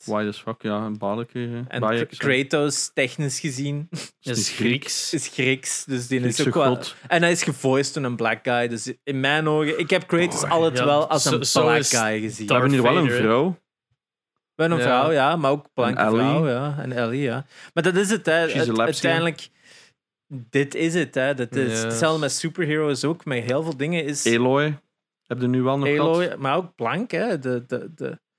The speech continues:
Speaker 1: Maar je hebt zowel zo die tribe,
Speaker 2: Ja, het
Speaker 1: maar
Speaker 2: is
Speaker 1: ik
Speaker 2: dat,
Speaker 1: snap ook
Speaker 2: haar,
Speaker 1: niet
Speaker 2: haar
Speaker 1: goed
Speaker 2: nationaliteit of haar dinges is inderdaad niet echt in die wereld
Speaker 1: Ik
Speaker 2: zo'n
Speaker 1: heb ook
Speaker 2: groot
Speaker 1: zoiets van,
Speaker 2: ding, hè.
Speaker 1: maar dat zijn zo allemaal zo wat donkere de tribes en jij bent zo de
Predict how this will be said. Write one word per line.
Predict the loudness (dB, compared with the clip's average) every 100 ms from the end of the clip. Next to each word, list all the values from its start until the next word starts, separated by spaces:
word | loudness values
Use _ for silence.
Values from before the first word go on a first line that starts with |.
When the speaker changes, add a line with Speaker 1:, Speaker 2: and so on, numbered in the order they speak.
| _
Speaker 1:
Maar | 0 2 0
je | -6 -8
hebt | -4 0
zowel | 2 2
zo | 2 0
die | -2
tribe, | -2 0 2 2 -2 -10 -20 -20 -4
Speaker 2:
Ja, | 2 2
het | 4
Speaker 1:
maar | 4
Speaker 2:
is |
Speaker 1:
ik | 4
Speaker 2:
dat, | 4
Speaker 1:
snap | 4
ook | 4
Speaker 2:
haar, | 4
Speaker 1:
niet | 4
Speaker 2:
haar | 4
Speaker 1:
goed | 2
Speaker 2:
nationaliteit | 2 2 2 0 2 2 2 2 0
of | 0
haar | 0 0 -2 -8 _ _
dinges | -4 -2 -2 -4
is | -4
inderdaad | -4 -2 0 0 0
niet | -4 -4
echt | -4 -4
in | -2
die | 0 0
wereld | 0 0 -2
Speaker 1:
Ik | 0
Speaker 2:
zo'n | 2
Speaker 1:
heb |
ook | 2
Speaker 2:
groot | 2
Speaker 1:
zoiets | 2 2
van, | 2
Speaker 2:
ding, | 4 2
hè. |
Speaker 1:
maar | 2 -2 _ -4
dat | -2
zijn | 0 0
zo | 2
allemaal | 2
zo | 2
wat | 2 0 -2
donkere | -2 -2 -2 -2
de | -2 -8
tribes | -2 2 2 2 -4
en | -2
jij | 0
bent | 0 0
zo | 0 0 -4 -18 -20 -20 -20
de | -4